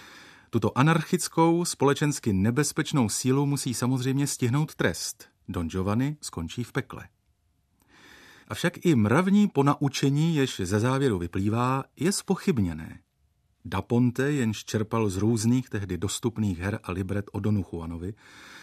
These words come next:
v souladu s anarchickou ústřední postavou napsal formálně méně strukturované libreto.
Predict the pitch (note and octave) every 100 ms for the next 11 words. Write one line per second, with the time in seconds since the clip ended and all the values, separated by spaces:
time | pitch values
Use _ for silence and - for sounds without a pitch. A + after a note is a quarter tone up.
0 | - - - - D3 F3+ D#3 - D3+ D#3+
1 | - - B2+ A2+ C3+ - - D3 F#3+ A2
2 | - C#3+ D#3 D3+ - C#3 G#2+ - C3+ D#3
3 | E3+ E3+ D#3+ C3 A#2 D3+ E3+ F3+ - -
4 | C3+ - C#3+ C3+ C3 A#2+ G2 F2 E2+ -
5 | -